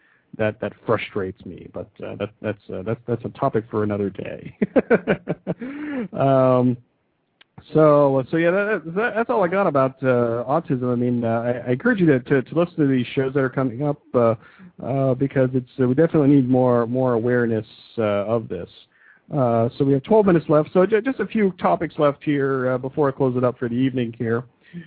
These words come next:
Um, <coughs> excuse me. So Doctor's Day was, uh, Monday. It was, uh, March thirtieth. Uh, so thanks to everybody who, uh, who listened to my special Monday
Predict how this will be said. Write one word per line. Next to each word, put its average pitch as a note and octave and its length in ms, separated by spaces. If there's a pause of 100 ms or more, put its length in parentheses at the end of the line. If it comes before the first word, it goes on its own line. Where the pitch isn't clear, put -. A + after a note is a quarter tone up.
(240)
Um, A#2+ 640 (180)
<coughs> - 200
excuse - 600
me. F#2 160 (840)
So C#3 160
Doctor's D#3 340
Day D#3+ 240
was, C#3 340
uh, B2 140
Monday. G3 480
It D#3+ 80
was, C#3+ 240
uh, B2+ 80
March D3 220 (100)
thirtieth. E3 400 (640)
Uh, A#2+ 400
so C3+ 220
thanks D#3 280
to C3+ 200
everybody D3+ 400
who, C#3+ 300
uh, B2+ 40
who D3 140
listened G3 320
to F3 60
my D3 160
special G3 360
Monday D3+ 480